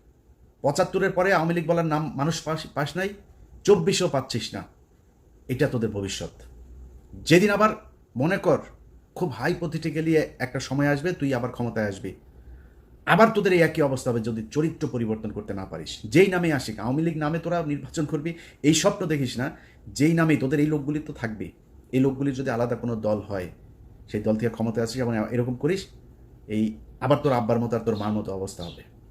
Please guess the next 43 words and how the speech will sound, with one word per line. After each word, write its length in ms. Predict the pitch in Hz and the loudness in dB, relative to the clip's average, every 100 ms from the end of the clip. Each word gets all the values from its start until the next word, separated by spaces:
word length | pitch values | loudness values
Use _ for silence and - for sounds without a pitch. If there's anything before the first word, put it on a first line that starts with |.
| - - - | -20 -20 -10
তোর 100 | 104 | -8
বাপের 300 | 98 110 127 110 - | -4 0 2 0 -2
মনে 180 | 117 | -2
আছে 200 | 127 123 | 0 -2
না, 80 | 143 | -4
চোদ্দ 360 | 147 143 143 151 | -2 -4 -2 -2
গোষ্ঠী 320 | 135 135 156 | -2 -2 -2
একদম 360 | 165 190 - 175 | -2 0 -2 2
পাড়া 180 | 143 151 | 4 6
মেরে 140 | 143 | 4
মেরে 160 | 131 113 | 4 2
ফেলছে 220 | 107 107 | 0 -4
বাঙালি, 320 | 95 92 87 - - - - | -6 -8 -10 -14 -20 -20 -6
মিষ্টি 320 | 120 135 - | -4 -4 -4
বিলায় 260 | 110 110 101 | -2 -2 -2
খাইছে। 260 | 95 - | -4 -10
তারপরে 340 | 85 90 - - - - - - - - | -12 -12 -10 -14 -16 -20 -20 -20 -20 -10
শিখতে 240 | - 131 143 | -6 2 4
পারছিস 320 | 139 135 - | 4 0 -4
কিছু? 220 | 120 151 - - - - - - - - | -6 -8 -10 -16 -20 -20 -20 -20 -20 0
কোনো 120 | 151 | 4
কিছু 160 | 160 165 | 4 2
করতে 180 | 165 175 | 2 4
পারছিস? 460 | 170 165 113 - - - - - - | 4 4 -2 -4 -16 -20 -20 -20 -10
আজকে 220 | 127 143 | -6 -4
তোরা 140 | 131 135 | -4 -2
এখন 120 | 127 | 0
লাফালাফি 380 | 113 131 127 120 | 0 -2 -4 -4
করতে 240 | 110 113 | -6 -4
যে 100 | 107 | -2
দেশে 220 | 104 107 | -2 -2
যাবি, 160 | 104 95 - - | -2 -4 -8 -6
তোরা 120 | 123 | 0
দেশে 200 | 127 127 | 2 2
যাবি 160 | 135 127 | 0 0
কেন? 220 | 117 98 82 - - - - _ - - - - - | -2 -4 -6 -14 -18 -20 -20 _ -20 -20 -20 -20 -6
আবার 220 | 117 139 | 2 4
ওই 80 | 135 | 4
যে 80 | 131 | 4
ওয়াসিমের 380 | 123 123 131 131 | 2 2 0 -2
মতো 400 | 127 135 131 117 - - | -2 -2 -2 -4 -12 -4
মাইরা 260 | 107 120 127 | 0 2 2
তারপরে, 500 | 123 117 123 127 | -2 -2 0 2